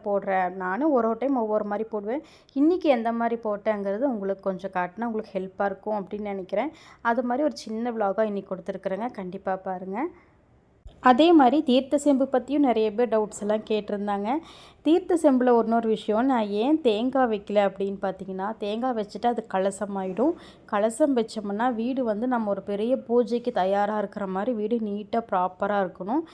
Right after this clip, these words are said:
தீர்த்த செம்பு அப்படி இல்லைங்க, நம்ம சாதாரண தீர்த்தம் தான் சாயந்தரமா எடுத்து தெளிச்சு விட்டுறலாம், அது வீடுக்கு யூஸ் பண்ணிக்கலாம். அந்த மாதிரி நம்ம பூ-, பூஜைகள் பண்ணாலும் தேங்காய் வைக்காம பண்றேன். அடுத்த வாரம் வரலட்சுமி நோன்பு வருது, எல்லாரும் எப்படி பண்ணுவீங்கன்னு சொல்லுங்க.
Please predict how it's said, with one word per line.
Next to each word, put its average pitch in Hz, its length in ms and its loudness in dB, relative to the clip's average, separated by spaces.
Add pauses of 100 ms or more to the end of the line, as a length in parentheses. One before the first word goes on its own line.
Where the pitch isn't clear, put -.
(320)
தீர்த்த 381 360 2
செம்பு 226 280 4
அப்படி 196 340 0
இல்லைங்க, 180 280 -4 (120)
நம்ம 202 180 -2 (100)
சாதாரண 196 520 -2
தீர்த்தம் 208 400 -2
தான் 269 180 0
சாயந்தரமா 202 640 0
எடுத்து 190 260 -2 (460)
தெளிச்சு 214 400 -2
விட்டுறலாம், 196 500 0
அது 214 120 4 (140)
வீடுக்கு 214 380 -4
யூஸ் 202 200 -6
பண்ணிக்கலாம். 185 540 -6
அந்த 208 160 -4
மாதிரி 214 300 -2
நம்ம 196 200 -4
பூ-, 196 300 -2
பூஜைகள் 208 400 -4
பண்ணாலும் 214 320 -2
தேங்காய் 196 380 -2
வைக்காம 185 440 -6
பண்றேன். 180 400 -2 (420)
அடுத்த 190 360 -2
வாரம் 247 260 2
வரலட்சுமி 226 560 0
நோன்பு 208 280 -4
வருது, 202 260 0 (180)
எல்லாரும் 202 320 0
எப்படி 196 240 -10
பண்ணுவீங்கன்னு 196 560 -4
சொல்லுங்க. 190 320 -2